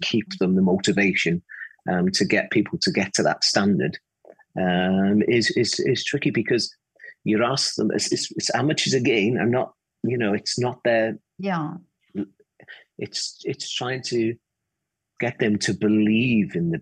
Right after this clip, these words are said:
Speaker 1: path and the journey without any success or without any reward as such. And
Speaker 2: Oh,
Speaker 1: that's,
Speaker 2: yeah.
Speaker 1: that's hard.
Speaker 2: Yeah.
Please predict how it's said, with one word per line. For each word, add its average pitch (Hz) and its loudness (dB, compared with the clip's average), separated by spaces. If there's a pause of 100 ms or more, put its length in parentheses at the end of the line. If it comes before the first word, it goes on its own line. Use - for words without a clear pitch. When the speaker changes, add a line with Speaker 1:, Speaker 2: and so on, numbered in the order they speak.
Speaker 1:
path - -10 (120)
and 82 -4
the 80 -4
journey 82 -2 (720)
without 104 2
any 107 2
success - -2 (1120)
or 95 0
without 95 0
any 92 0
reward 87 0 (360)
as - -6
such. - -4
And 185 0
Speaker 2:
Oh, 190 0
Speaker 1:
that's, 151 -4
Speaker 2:
yeah. 147 -8
Speaker 1:
that's 170 -6
hard. 82 0
Speaker 2:
Yeah. 80 -6